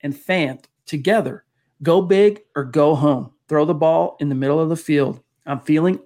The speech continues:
oddly confident." Zach, two topics there. Thanks again, Alan, that I want to, that are very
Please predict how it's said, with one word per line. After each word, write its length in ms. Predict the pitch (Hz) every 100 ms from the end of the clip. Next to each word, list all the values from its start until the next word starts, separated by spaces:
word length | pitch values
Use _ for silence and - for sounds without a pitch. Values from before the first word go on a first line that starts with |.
| -
oddly 600 | 185 208 151 147 180 - _ _
confident." 480 | - 202 254 143 - _ _ _ _
Zach, 340 | 139 170 165 - _ _ -
two 160 | 214
topics 400 | 214 190 180 190
there. 160 | 156 143
Thanks 320 | 175 180 -
again, 240 | 160 151
Alan, 360 | 139 135 151 175
that 140 | - 156
I 60 |
want 260 | 151 151 160
to, 320 | 175 151 143 147
that 100 | 160
are 60 |
very 340 | 143 165 185